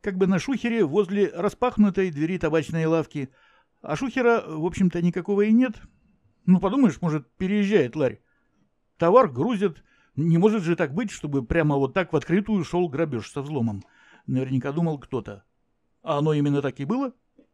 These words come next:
Кто-то, может, и думал иначе, но влезать в это дело не собирался. Оно, в общем-то, и понятно вполне.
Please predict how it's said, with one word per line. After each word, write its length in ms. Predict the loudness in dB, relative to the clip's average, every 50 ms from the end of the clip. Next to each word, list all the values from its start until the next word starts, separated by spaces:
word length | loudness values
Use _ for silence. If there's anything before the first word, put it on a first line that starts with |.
| _ _ _ _ _ _ _
Кто-то, 300 | -8 -2 0 0 2 2
может, 220 | 2 2 2 2 0
и 60 | 2
думал 280 | 4 6 6 6 6
иначе, 540 | 6 4 4 4 2 -2 -4 -6 -6 -8 -8 _ _ _ _ _ _
но 160 | 2 2 2
влезать 340 | 2 2 0 0 0 0 2
в 60 | 2
это 200 | 0 2 2 0
дело 420 | 0 0 0 2 2 2 2 0 -6 -8 _
не 200 | 2 2 2 2
собирался. 640 | 0 -2 -2 0 0 2 0 0 -2 -4 -6 -6 -6 _ _ _ _ _ _ _ _ _ _ _
Оно, 200 | 2 2 2 4
в 60 | 2
общем-то, 360 | -2 -4 0 0 0 0 0 -4
и 60 | -4
понятно 500 | -2 0 0 0 0 -2 -6 -8 -8 -10
вполне. 460 | -10 _ -6 -4 -2 -2 -2 -4 -4